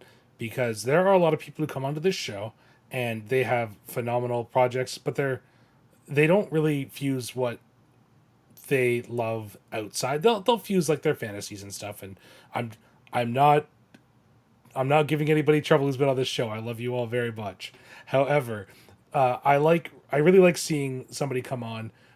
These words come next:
who is talking about things that t-, realistically, it's your, like you said, your, your love of possums led you to this, which led you to that organization. You've got this amalgamation going on,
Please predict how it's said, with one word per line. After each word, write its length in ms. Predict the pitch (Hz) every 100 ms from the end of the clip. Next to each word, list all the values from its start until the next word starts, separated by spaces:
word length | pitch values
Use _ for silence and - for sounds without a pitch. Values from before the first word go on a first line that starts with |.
| _
who 420 | - 120 113 110
is 320 | 104 113 104 -
talking 360 | 151 139 139
about 320 | 127 120 117 -
things 380 | 127 113 107 -
that 280 | 107 101 - - _ _ _ _ _ _ _ -
t-, 100 | 135 - _ -
realistically, 720 | 143 135 147 139 - 123 123
it's 160 | 113 -
your, 240 | 117 110 -
like 140 | 117
you 80 | 110
said, 260 | - 120 104
your, 280 | 107 101 92
your 140 | - 113
love 180 | 123
of 260 | 131 120 -
possums 640 | 143 135 - 113 98 92 104
led 240 | 110 104
you 220 | 107 104
to 480 | 92 - 107 101 95 _ _ _ _ _ _ _ _ _ - 123
this, 380 | 139 110 -
which 160 | 123 -
led 160 | 123 110
you 60 |
to 100 | 110
that 160 | 123 120
organization. 580 | 117 113 110 110 - 104
You've 140 | 104
got 180 | 127 117
this 180 | 120 120
amalgamation 680 | 120 123 113 117 113 107
going 280 | 104 95 95
on, 220 | 92 92